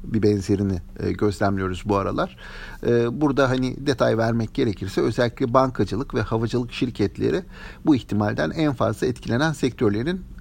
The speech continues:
başında geliyor. E, dün bist yüze baktığımızda, e, açılışta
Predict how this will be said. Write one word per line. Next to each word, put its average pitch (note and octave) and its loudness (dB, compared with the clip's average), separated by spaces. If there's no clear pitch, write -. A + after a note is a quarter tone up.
başında B2+ 0
geliyor. G2 -2
E, B2 4
dün G#3 0
bist D3+ 0
yüze E3+ 4
baktığımızda, F3+ 2
e, C3 2
açılışta D#3+ 0